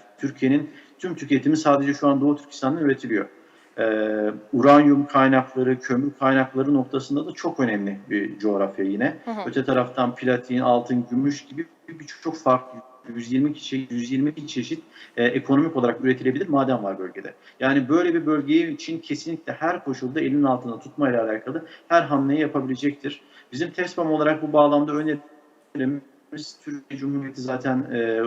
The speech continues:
Speaker 1: Doğu Türkistan'ın idrakinde olarak temkinli, e, büyük kırılmalara sebep vermeyecek. Çünkü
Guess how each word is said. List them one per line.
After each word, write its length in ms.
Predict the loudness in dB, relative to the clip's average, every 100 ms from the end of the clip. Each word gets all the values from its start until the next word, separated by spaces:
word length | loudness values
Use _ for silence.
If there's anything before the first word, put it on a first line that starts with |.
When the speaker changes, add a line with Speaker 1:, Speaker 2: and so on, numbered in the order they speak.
| -4 -10 -10 0
Speaker 1:
Doğu 180 | 2 0
Türkistan'ın 540 | -6 -10 -2 0 0
idrakinde 500 | 0 0 0 0 0
olarak 280 | 2 0 -2 -10 -14 0
temkinli, 640 | 2 2 0 2 2 -2 -8 -6
e, 220 | -4 -2
büyük 260 | 0 0 0
kırılmalara 420 | 2 4 4 2
sebep 360 | 0 -2 -2 2
vermeyecek. 480 | 4 4 2 -2 -4
Çünkü 200 | -12